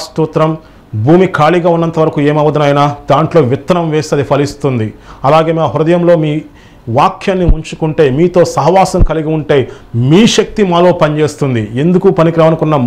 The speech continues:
మమ్మల్ని చాలా బలంగా, అనేక మంది జీవితాలు మార్చే విధంగా, అనేకమైన పరిస్థితుల నుంచి, అనేకమైన బంధకాల నుంచి విడిపించేవారిగా, అనేక మందికి ఆశీర్వాదకరంగా మమ్మల్ని మారుస్తారు.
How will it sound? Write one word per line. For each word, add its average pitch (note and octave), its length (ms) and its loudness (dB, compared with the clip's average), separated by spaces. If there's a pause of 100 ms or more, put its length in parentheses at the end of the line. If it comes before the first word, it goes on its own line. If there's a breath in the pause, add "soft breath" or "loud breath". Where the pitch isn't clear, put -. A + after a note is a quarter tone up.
మమ్మల్ని F3 420 2 (360 loud breath)
చాలా D3 180 2 (240)
బలంగా, F3 420 2 (100)
అనేక F#3 440 -2
మంది D#3+ 140 0 (100)
జీవితాలు F#3 340 2 (120)
మార్చే F3+ 400 0
విధంగా, E3 340 2 (520 loud breath)
అనేకమైన F#3 420 0 (100)
పరిస్థితుల F3+ 460 0
నుంచి, F3 220 -2 (100)
అనేకమైన F3+ 460 0
బంధకాల F3+ 460 2
నుంచి E3+ 260 -4
విడిపించేవారిగా, F3 840 2 (100)
అనేక G#3 380 -2
మందికి F#3+ 260 0
ఆశీర్వాదకరంగా E3+ 640 0
మమ్మల్ని D3+ 260 0
మారుస్తారు. C#3+ 500 -2